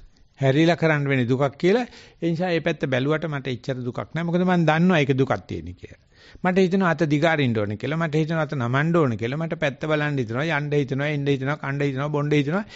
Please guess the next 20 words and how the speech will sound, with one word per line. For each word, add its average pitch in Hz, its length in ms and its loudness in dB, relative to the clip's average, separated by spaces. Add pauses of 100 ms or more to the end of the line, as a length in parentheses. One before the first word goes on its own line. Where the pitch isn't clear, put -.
(200)
ඒ 180 160 4
හැම 156 360 4
දෙයකින්ම 113 480 2
ඒ 151 680 -2
මේට 139 320 2
වැඩිය 165 320 4
දුක 156 220 4
තියෙන 180 260 2
තැනකට 170 340 0
තමයි 170 240 0
හිත 147 140 -2
යොමු 135 200 -4
කරන්නේ. - 300 -10 (1200)
ඉතින් 202 240 2
මං 202 220 4
ඒ 185 100 6
හිත 160 200 2
තියෙන 175 280 2
දේ 180 120 4
කරනවා. 175 400 0